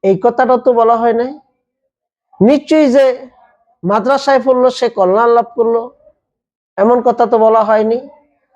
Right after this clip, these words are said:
সমস্ত কোরআনুল কারিমের ভিতরে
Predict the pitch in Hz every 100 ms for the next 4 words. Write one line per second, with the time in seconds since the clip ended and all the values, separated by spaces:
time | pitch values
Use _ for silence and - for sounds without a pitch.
0 | _ _ - 254 320 - - 294 247 262
1 | 254 262 254 240 233 240 254 226 220 185
2 | 180 202 240